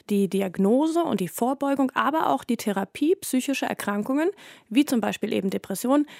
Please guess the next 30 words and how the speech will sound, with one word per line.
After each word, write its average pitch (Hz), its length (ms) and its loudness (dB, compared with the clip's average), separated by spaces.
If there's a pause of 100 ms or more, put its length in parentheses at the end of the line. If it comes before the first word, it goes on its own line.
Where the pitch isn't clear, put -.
(160)
verbessert 226 520 0
werden. 226 340 -4 (920)
Wie, 247 320 2
das 233 180 -2
erklärt 233 340 2
uns 220 180 -2
gleich 208 300 0
Andreas 214 560 0
Meyer-Lindenberg. 208 1040 0 (180)
Er 226 80 0
ist 208 140 -2
von 185 180 -2
Haus 214 300 0
aus 349 340 -4
Mediziner 220 720 0
und 185 160 -2
Mathematiker 226 680 -4 (420)
und 233 140 0
ist - 220 -2
nach 254 400 0
diversen 247 760 2
wissenschaftlichen 226 600 0
Stationen, 269 600 2 (180)
alle 196 180 -2
nachzulesen 220 600 0
wie 233 60 -4
immer 220 120 0
auf 214 120 -6
unserer 196 200 -4
Homepage, 302 380 2